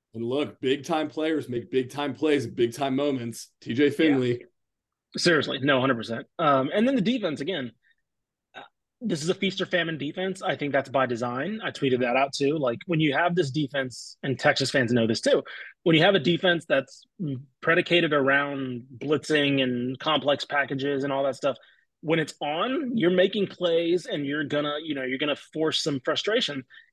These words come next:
Speaker 2: And, you know, you're also gonna leave some people open on the back end and you're gonna get beat a couple times. So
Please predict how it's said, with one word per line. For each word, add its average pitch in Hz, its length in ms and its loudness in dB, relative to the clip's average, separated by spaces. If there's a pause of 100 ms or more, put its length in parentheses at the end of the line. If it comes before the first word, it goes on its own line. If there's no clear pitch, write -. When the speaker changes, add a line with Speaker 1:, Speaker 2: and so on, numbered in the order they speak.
Speaker 2:
And, 269 300 0
you 285 80 4
know, 247 200 4
you're 180 200 6
also 175 240 4
gonna 180 160 6
leave 156 280 2
some 151 180 -2
people 147 260 0
open 139 200 2
on 147 120 0
the 139 60 0
back 123 280 0
end 147 220 -2
and 139 80 -12
you're 139 100 -12
gonna 160 100 -4
get 180 160 0
beat 247 140 -6
a 165 60 -2
couple - 200 -18
times. - 280 -14
So 160 240 0